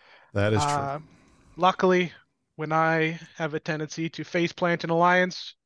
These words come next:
Speaker 2: or coalition, I do it with style and with
Speaker 1: There you go.
Speaker 2: pizzazz. And I keep the whole galaxy entertained,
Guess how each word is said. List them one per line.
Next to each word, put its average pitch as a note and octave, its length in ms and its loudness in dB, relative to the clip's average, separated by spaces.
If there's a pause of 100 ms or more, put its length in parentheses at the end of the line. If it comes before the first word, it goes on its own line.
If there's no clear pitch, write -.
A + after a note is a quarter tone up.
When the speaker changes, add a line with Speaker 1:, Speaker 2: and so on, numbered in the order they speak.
(120)
Speaker 2:
or D3 100 -14
coalition, D#3 680 -4 (440)
I G3+ 100 6
do F3+ 200 0
it - 20 -4
with B2 160 -12
style G#2 560 -12 (480)
and D3 80 -10
with D3 160 -8
Speaker 1:
There A2 160 0
you A#2 60 0
go. A2 100 -4
Speaker 2:
pizzazz. F2 380 -10 (220)
And D#3+ 120 -2
I E3 100 2
keep F3+ 300 -4
the E3 140 0
whole G#3 440 6
galaxy G#3 560 4
entertained, A#3 580 0